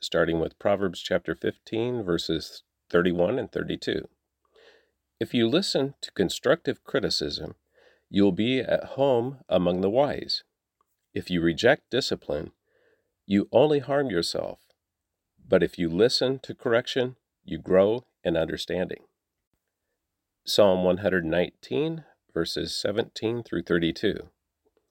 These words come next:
Be good to your servant, that I may live and obey your word. Open my eyes to see the wonderful truths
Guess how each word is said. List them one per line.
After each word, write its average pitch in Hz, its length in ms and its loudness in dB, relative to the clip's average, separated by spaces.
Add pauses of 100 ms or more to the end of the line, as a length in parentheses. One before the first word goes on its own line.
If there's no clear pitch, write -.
(640)
Be 131 160 2
good 127 440 0 (340)
to - 120 -4
your 87 160 2
servant, 78 460 -2 (500)
that 92 220 4
I 127 220 2
may 107 200 2
live 110 500 0 (100)
and 82 160 0
obey 80 300 0
your 85 220 -2
word. 85 440 -2 (1000)
Open 139 260 4
my 113 300 4
eyes 92 460 0
to - 120 -8
see 113 240 -2
the 90 120 0
wonderful 98 480 -2
truths - 600 -4